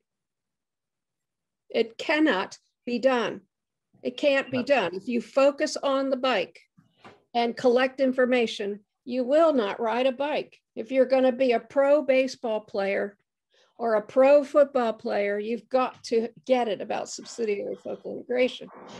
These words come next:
Speaker 1: And
Speaker 2: Yeah.
Speaker 1: then you see, when we look at, y-, you know, the,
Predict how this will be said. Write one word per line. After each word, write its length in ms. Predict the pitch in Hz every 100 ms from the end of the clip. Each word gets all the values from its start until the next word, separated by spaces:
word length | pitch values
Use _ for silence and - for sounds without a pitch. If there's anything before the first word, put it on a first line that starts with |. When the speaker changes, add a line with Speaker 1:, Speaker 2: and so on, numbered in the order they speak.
| - -
Speaker 1:
And 140 | 254
Speaker 2:
Yeah. 60 | 294
Speaker 1:
then 200 | 349 311
you 120 | 220
see, 360 | - 240 226 214
when 220 | 233 226
we 160 | 233 233
look 300 | 254 262 247
at, 220 | 196 - _ _ _ _ _ - - _
y-, 120 | 185 - _
you 160 | 233 240
know, 300 | 233 180 180
the, 340 | 226 208 -